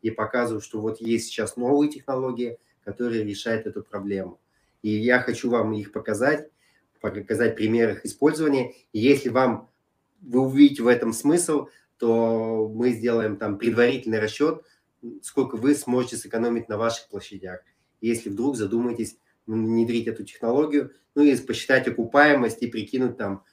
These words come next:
если мы через лизинг начнём работать, то какие платежи для вас это составит, чтобы вам было не так страшно в эту историю входить.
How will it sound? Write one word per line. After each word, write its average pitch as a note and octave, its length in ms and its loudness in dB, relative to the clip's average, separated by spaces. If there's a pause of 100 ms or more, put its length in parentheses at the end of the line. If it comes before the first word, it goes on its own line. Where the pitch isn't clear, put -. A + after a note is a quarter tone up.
(280)
если G#2+ 300 -4
мы A2 120 -4
через G#2 240 -6
лизинг G2+ 440 -4
начнём G#2 340 -6
работать, A2 500 -4 (440)
то G#2+ 140 0
какие A2+ 300 -6
платежи A2 440 -4
для G#2 160 -2
вас G#2 240 -4
это G2+ 180 -10
составит, G2 560 -6 (260)
чтобы G2+ 260 -8
вам G#2 220 -2
было G2+ 200 -2
не G2+ 100 -4
так G2+ 160 -4
страшно G2 420 -8
в F#2 40 -10
эту G2 160 -12
историю F#2+ 300 -14
входить. F#2+ 360 -12